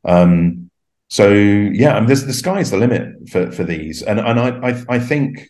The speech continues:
you know, at the moment, there's, there's not a massive market. There's, there's not, there, there are some, there are some very serious watch collectors who have very, very serious pieces in their collection who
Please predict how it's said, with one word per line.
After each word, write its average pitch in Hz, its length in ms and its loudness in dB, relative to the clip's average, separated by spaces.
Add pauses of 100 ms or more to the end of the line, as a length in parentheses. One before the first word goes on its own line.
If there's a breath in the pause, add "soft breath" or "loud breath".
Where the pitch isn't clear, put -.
you 131 120 -2
know, 117 80 4
at 120 80 2
the 151 60 -2
moment, 165 380 2
there's, 110 220 -2
there's 123 180 -4
not 170 140 0
a 107 40 -2
massive 104 420 -6
market. 92 380 -6
There's, 90 240 -6
there's 101 220 -4
not, 120 200 -2 (260 loud breath)
there, 135 100 4
there 143 120 4
are 170 60 6
some, 131 320 0
there 131 100 2
are 151 60 2
some 120 220 -2 (160)
very 127 320 4
serious 123 600 -2
watch 107 280 -2
collectors 87 520 -6
who 87 140 0
have 87 300 -2
very, 82 600 2
very 90 600 2
serious 87 560 0
pieces 85 500 -4
in 80 160 -2
their 78 140 -2
collection 80 640 -6 (540 loud breath)
who 85 520 2